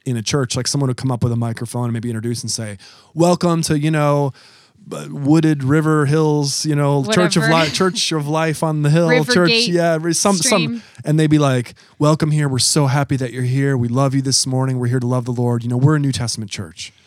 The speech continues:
Speaker 2: Yes.
Speaker 1: And, you know, and that would be part of the rhetoric, I think, of a lot of churches, even if they didn't put that on their website or have
Speaker 2: Mm-hmm.
Speaker 1: a doctrine about it, right?
Speaker 2: And usually they follow that up with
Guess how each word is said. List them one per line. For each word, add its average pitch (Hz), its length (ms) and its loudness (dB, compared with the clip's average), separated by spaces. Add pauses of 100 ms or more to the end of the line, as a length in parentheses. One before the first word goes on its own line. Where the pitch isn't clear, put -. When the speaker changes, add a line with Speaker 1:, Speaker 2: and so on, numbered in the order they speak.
(200)
Speaker 2:
Yes. 180 340 -4
Speaker 1:
And, 123 100 -8
you 139 80 -4
know, 143 120 2
and 139 100 -4
that 165 160 -2
would 185 100 -2
be 185 100 -4
part 165 240 -2
of 143 100 -6
the 127 80 -8
rhetoric, 127 420 -4
I 104 80 -10
think, 101 320 -12
of 120 80 -8
a 117 80 -6
lot 113 300 -8
of 107 100 -12
churches, 127 400 -6
even 160 180 -2
if 135 60 -6
they 127 120 -8
didn't 113 300 -10 (520)
put 131 140 0
that 117 120 -6
on 113 80 -8
their 113 80 -8
website 110 400 -10
or 98 60 -12
have 170 160 -4
Speaker 2:
Mm-hmm. 247 80 -2
Speaker 1:
a - 20 -4
doctrine 98 400 -10
about 87 240 -18
it, 92 140 -20
right? 101 200 -14 (200)
Speaker 2:
And 247 180 -2
usually 339 380 0
they 247 160 2
follow 220 420 0
that 185 240 -2
up 180 240 -4
with 180 220 -8